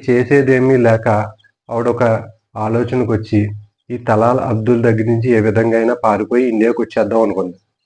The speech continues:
So దాంతో ఈవిడ ఏం ప్లాన్ చేసింది, ఈ తలాల్ అబ్దుల్కి మత్తు ఇంజెక్షన్ ఇచ్చి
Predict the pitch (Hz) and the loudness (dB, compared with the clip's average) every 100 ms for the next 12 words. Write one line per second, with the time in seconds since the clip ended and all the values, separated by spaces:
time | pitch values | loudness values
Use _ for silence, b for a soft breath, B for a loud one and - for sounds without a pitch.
0 | _ _ 139 123 110 110 127 131 123 120 | _ _ -8 -2 0 2 2 2 2 2
1 | 117 120 117 120 117 120 107 107 104 - | 2 0 0 0 -2 -4 -2 -2 -4 -10
2 | _ _ _ _ _ - 120 117 113 123 | _ _ _ _ _ -18 -2 2 2 2
3 | 120 110 120 113 107 107 - - 113 107 | 0 2 0 2 0 -2 -6 -4 -2 0
4 | 113 113 113 120 110 110 110 | 0 2 0 0 -2 -2 -2